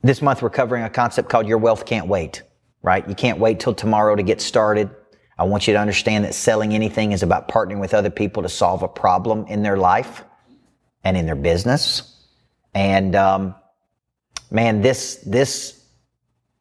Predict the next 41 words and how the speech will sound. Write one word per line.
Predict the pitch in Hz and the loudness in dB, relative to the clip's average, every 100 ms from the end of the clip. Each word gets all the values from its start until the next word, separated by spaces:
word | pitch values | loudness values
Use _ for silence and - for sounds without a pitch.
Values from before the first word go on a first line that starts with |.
| - | -4
this | 120 135 - | 0 2 2
is | 110 | -2
such | - 135 - | 0 0 0
a | |
powerful | - 123 117 107 98 | -2 0 -2 -2 -6
program | - 120 107 95 92 | -2 -2 -2 -6 -6
because | 95 104 | -2 -2
it's | 98 | 0
got | - 101 | 0 0
me | 104 | 0
thinking, | 87 107 110 107 90 | -8 -6 -6 -6 -2
how | 120 | -2
much | 135 120 - | -2 -4 -2
money | 104 113 110 | 0 2 2
does | 98 95 | 2 0
it | 87 | -2
cost | - 87 - | -2 -2 -2
me | 98 | -4
to | 87 | -4
live? | 80 95 117 - - - _ _ _ _ _ _ | -2 2 2 0 -14 -20 _ _ _ _ _ _
How | - 117 | -6 -4
much | 110 - | -4 -4
money | 107 98 | -2 0
am | 95 | 0
I | 87 | -2
producing? | - 87 110 117 - 160 196 _ | -2 0 0 -2 -4 -4 -6 _
What's | - 101 - | -2 -2 -2
the | - 92 | -8 -8
spread? | - - 107 113 147 | -8 0 2 4 2
How | 170 92 | 0 -4
much | 90 90 | -4 -6
am | 98 | -4
I | 90 | -4
investing? | 90 80 95 - - 156 208 _ _ _ _ _ _ - | -4 -2 -2 -4 -6 -4 -4 _ _ _ _ _ _ -4
How | 120 | -4
long | 113 113 113 110 | -2 -2 -2 -2
will | 107 | 0
I | 92 - | 0 -2
have | - 107 - - | -4 -4 -4 -6
to | |
work? | 110 104 120 - - | -2 0 0 -2 -18